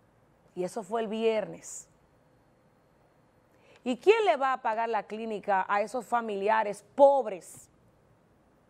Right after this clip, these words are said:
Pobres. En una unidad de cuidados intensivos en un centro privado. ¿Quién le va a pagar ese dinero? ¿Los parceleros?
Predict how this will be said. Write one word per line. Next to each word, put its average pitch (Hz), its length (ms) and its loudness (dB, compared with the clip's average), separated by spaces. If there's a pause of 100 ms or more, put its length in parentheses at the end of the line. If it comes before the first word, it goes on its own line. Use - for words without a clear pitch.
(640)
Pobres. 240 760 6 (800)
En 214 160 2
una 277 160 2
unidad 254 280 2
de 269 100 -4
cuidados 240 400 -2
intensivos 226 760 0
en 202 80 -4
un 202 80 -2
centro 220 380 -2
privado. 160 580 -2 (1200)
¿Quién 403 200 2
le 403 100 2
va 302 100 0
a 269 80 -4
pagar 190 380 -2
ese 185 220 -8
dinero? 170 500 -10 (1800)
¿Los 233 120 2
parceleros? 294 880 2